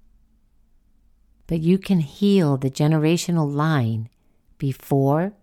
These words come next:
and after you. This is where the decision to heal can be a great opportunity. And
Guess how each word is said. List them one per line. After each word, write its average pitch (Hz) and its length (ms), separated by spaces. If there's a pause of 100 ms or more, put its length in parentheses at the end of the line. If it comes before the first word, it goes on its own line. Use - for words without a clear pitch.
(680)
and 127 240
after 131 360
you. 107 360 (2500)
This 208 220
is 240 140
where 160 240
the 151 120
decision 147 640
to 190 120
heal 110 540 (280)
can 131 220
be 120 160
a 113 80
great 127 640 (100)
opportunity. 110 1000 (3000)
And 113 520